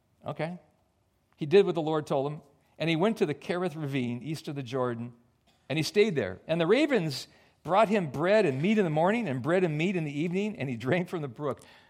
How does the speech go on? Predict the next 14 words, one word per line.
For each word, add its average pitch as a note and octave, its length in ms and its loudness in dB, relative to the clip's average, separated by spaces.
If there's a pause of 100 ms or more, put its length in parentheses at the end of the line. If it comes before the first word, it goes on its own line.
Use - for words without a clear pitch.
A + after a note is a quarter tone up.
(200)
And F#3 200 -2
this A3 220 -2
is A#3+ 140 -4
not A#3 220 4
like F3+ 180 4
for G#3+ 160 0
a G3 40 4
week. D3+ 500 -2 (380)
Uh, D#3 200 4
this E3+ 180 4
is G3 140 -2
not F#3+ 260 2
for, G#3 100 -2
like, F3 220 4